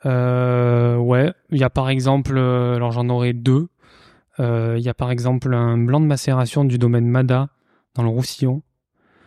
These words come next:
euh, qui arrivait à faire des trucs, euh, hyper frais pour des blancs de macération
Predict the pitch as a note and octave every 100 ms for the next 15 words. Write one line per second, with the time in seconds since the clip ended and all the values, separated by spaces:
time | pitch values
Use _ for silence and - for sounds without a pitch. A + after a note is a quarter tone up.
0 | _ _ _ _ - B2+ A#2+ A#2 - B2+
1 | A#2+ B2+ C3+ C3+ - B2 A#2+ - - D3
2 | C3 A#2+ B2+ - _ - D3+ D3 B2+ -
3 | - C#3+ - B2 A2+ A2+ B2 C3 C3 -
4 | B2+ B2 - C3+ D3+